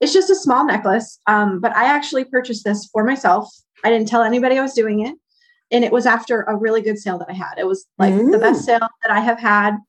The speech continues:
Speaker 1: pretty much ever in my <laughs> photography career. I was super proud of myself, and I wanted something to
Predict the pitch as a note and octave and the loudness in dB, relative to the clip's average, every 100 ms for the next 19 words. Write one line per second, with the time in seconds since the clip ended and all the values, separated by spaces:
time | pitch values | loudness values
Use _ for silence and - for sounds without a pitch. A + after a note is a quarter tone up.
0 | _ _ A#3 A3+ G#3+ G#3+ G#3+ G#3 A3 A#3 | _ _ -2 0 -2 -2 -2 0 -2 -2
1 | G#3 G3 A#3+ G#3 E4 E4 D#4+ - D#4+ F4 | -2 2 0 2 0 2 2 0 0 0
2 | E4 C4+ E4 B3+ F3 - _ _ _ - | -2 -4 -4 -2 -4 -8 _ _ _ -2
3 | A#3 G#3+ G#3+ A#3+ C4 C4 A3+ G#3+ F#3+ G#3 | 0 0 -2 -6 -6 0 2 2 0 -4
4 | F3 G#3+ - - G#3 G#3 G#3 G#3 G#3 G#3 | -6 -8 -6 -2 2 4 4 2 2 0
5 | G#3 G#3 G#3 F#3+ F#3+ | 0 0 0 -2 -4